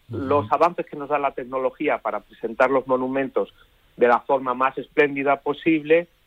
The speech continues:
Speaker 2: pero acompañados de un informador que no solamente le va a explicar lo que está viendo, sino le va a,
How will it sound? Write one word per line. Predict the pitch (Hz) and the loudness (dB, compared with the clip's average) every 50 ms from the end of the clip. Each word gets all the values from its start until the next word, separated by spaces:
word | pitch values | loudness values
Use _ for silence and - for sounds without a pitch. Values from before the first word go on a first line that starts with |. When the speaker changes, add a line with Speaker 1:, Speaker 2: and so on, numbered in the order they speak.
| _ _ _ _ | _ _ _ _
Speaker 2:
pero | - - 127 175 190 175 - | 2 2 4 4 0 -4 -2
acompañados | - 127 - - 120 110 - 123 120 123 131 139 147 156 147 151 | -2 -2 -2 -4 -8 -8 -6 -8 -6 -2 0 0 2 0 0 -2
de | 160 | -6
un | 156 156 | -8 -8
informador | 156 151 - 165 151 147 156 156 160 165 170 165 175 175 - _ _ _ _ _ _ _ _ _ - | -8 -4 -2 -2 -2 0 0 0 2 2 2 2 0 -2 -4 _ _ _ _ _ _ _ _ _ -4
que | 147 139 143 147 147 _ - | -2 2 2 0 0 _ -12
no | - 135 143 160 170 | -8 0 2 2 2
solamente | 165 - 165 156 151 151 156 151 151 - 131 | 2 2 4 4 4 2 2 -4 -4 -6 -6
le | 117 123 127 | -4 -2 -2
va | 120 127 131 131 135 135 | 0 2 2 2 2 2
a | |
explicar | 135 127 _ _ - 131 127 - - 143 139 139 127 - _ _ _ _ _ _ - | 0 -2 _ _ -12 -12 -10 -4 -2 0 0 0 0 -4 _ _ _ _ _ _ -4
lo | - 120 117 117 | 0 0 0 2
que | - 127 | 0 -4
está | 120 - - 143 139 | -4 -2 0 0 0
viendo, | 135 143 151 156 151 147 147 143 147 151 | 2 2 2 2 2 2 0 -4 -4 -4
sino | 147 - - 135 127 127 131 135 135 143 143 - | -6 -8 -12 -10 -4 0 2 2 2 2 0 -2
le | - 123 120 123 | 0 2 2 4
va | 117 123 120 123 127 131 - - - | 6 6 6 6 6 4 2 0 -2
a, | - 113 113 110 110 - | -2 0 2 2 0 -2